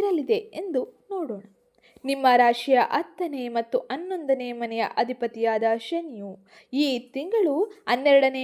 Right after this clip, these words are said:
ಮನೆಯಾದ ಮೀನ ರಾಶಿಯಲ್ಲಿ ಸ್ಥಿರವಾಗಿರಲಿದ್ದಾನೆ. ಈ ಗೋಚಾರವು ಆರ್ಥಿಕ ವಿಷಯಗಳಲ್ಲಿ ಜಾಗರೂಕತೆಯನ್ನು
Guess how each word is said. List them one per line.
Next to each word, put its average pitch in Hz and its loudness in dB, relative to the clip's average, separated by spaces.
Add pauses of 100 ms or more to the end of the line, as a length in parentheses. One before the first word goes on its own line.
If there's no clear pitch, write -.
(120)
ಮನೆಯಾದ 233 -2 (220)
ಮೀನ 302 -8 (200)
ರಾಶಿಯಲ್ಲಿ 269 -4 (140)
ಸ್ಥಿರವಾಗಿರಲಿದ್ದಾನೆ. 214 -8 (580)
ಈ - 2 (260)
ಗೋಚಾರವು 254 -2 (400)
ಆರ್ಥಿಕ 277 0 (240)
ವಿಷಯಗಳಲ್ಲಿ 330 -2 (220)
ಜಾಗರೂಕತೆಯನ್ನು 370 -6